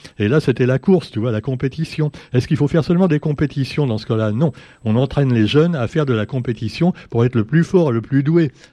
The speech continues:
hein, avoir plein de likes sur Facebook. Eh ben, c'est pas ça la vie, hein. Faudrait un petit peu que les jeunes s'en rendent compte.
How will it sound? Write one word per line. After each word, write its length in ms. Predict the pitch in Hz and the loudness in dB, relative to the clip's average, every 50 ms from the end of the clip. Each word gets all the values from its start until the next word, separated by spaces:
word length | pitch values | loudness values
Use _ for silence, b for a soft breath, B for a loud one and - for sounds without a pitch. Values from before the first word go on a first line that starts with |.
| B | B
hein, 160 | - 101 117 135 | -8 -6 -4 -4
avoir 320 | 117 104 104 107 123 117 - | -2 -4 -2 -2 -4 -6 -4
plein 180 | - 147 135 | -2 -2 0
de 80 | 120 120 | 2 2
likes 340 | 120 143 147 139 123 135 123 | 2 2 2 2 2 0 0
sur 180 | - 139 120 | 0 0 -4
Facebook. 460 | - - 139 139 123 131 151 147 - - | 0 0 0 0 0 -4 -4 -6 -4 -4
Eh 80 | 110 | -4
ben, 160 | 113 135 156 143 | -4 -2 -2 0
c'est 160 | - 131 113 | 0 0 0
pas 200 | 95 120 113 107 | 2 0 0 0
ça 200 | - - 147 147 | 2 2 2 2
la 140 | 139 127 123 | 2 0 0
vie, 240 | 117 123 120 113 - - | 0 0 -2 -2 -4 -4
hein. 160 | 101 110 127 135 B B B B | -4 -4 -4 -6 B B B B
Faudrait 280 | B - 110 110 113 113 | B -6 -4 -2 -2 -4
un 80 | 117 | -4
petit 140 | 110 - 113 | -4 -6 -4
peu 140 | 107 139 127 | 0 0 0
que 100 | 123 123 | 0 0
les 120 | 117 110 | 0 2
jeunes 160 | 117 135 135 | 2 0 -2
s'en 140 | 127 - 127 | 0 0 0
rendent 200 | 117 120 117 110 | 2 2 0 0
compte. 200 | - 127 117 104 | 0 -2 -2 -2